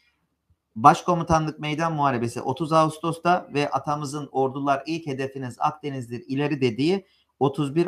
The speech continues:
Ağustos'taki büyük taarruzun başladığı zaman. Değerli arkadaşlarım,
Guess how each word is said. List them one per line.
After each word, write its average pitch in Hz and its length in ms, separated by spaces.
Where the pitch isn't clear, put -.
Ağustos'taki 131 880
büyük 156 280
taarruzun 135 480
başladığı 131 460
zaman. 104 300
Değerli 139 300
arkadaşlarım, 165 600